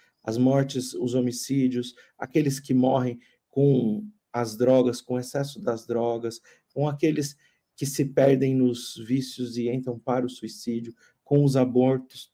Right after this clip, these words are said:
sem sombra de dúvidas. Pode ter certeza que a Moisés está chorando por cada vítima, não de um lado,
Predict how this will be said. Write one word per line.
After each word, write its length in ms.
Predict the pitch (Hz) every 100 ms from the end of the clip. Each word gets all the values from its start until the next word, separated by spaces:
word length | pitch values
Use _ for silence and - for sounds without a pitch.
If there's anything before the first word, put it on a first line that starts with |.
| _
sem 300 | - 165 170
sombra 340 | - 147 143
de 120 | 147
dúvidas. 560 | 139 110 87 123 - - _ _ _ -
Pode 240 | 143 113
ter 140 | 127
certeza 880 | 127 - - 165 196 131 131 127 127 - _ _ _
que 480 | - 127 120 123 - _ _ -
a 260 | 110 117 113
Moisés 520 | 120 113 123 131 127
está 420 | 127 - 143 131
chorando 580 | - 151 139 113 104 104
por 280 | - 123 -
cada 320 | - 180 190
vítima, 580 | 170 131 127 104 101 101 _ _ _ -
não 260 | 123 151
de 140 | 147 156
um 120 | 160
lado, 460 | 117 98 101 101